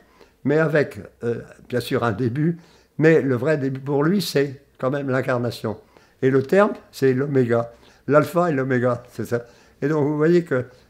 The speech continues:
non seulement concrètement, moi j'ai vécu une union profonde entre, euh,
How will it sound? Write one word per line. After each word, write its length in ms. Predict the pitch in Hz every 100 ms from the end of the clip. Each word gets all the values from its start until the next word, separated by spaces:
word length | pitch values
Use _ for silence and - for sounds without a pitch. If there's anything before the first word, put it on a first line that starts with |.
| _ -
non 100 | 180
seulement 420 | 165 160 160 156
concrètement, 840 | 127 185 170 160 156 151 151 127 - - - _ _ -
moi 80 | 139
j'ai 160 | 156
vécu 520 | 143 147 143 170 147 - _ _ _ _ _
une 80 | 139
union 220 | 143 147
profonde 640 | 147 160 160 175 147 110 80 _ _ _ _ _ _ -
entre, 280 | 143 143
euh, 460 | 143 131 90 123 117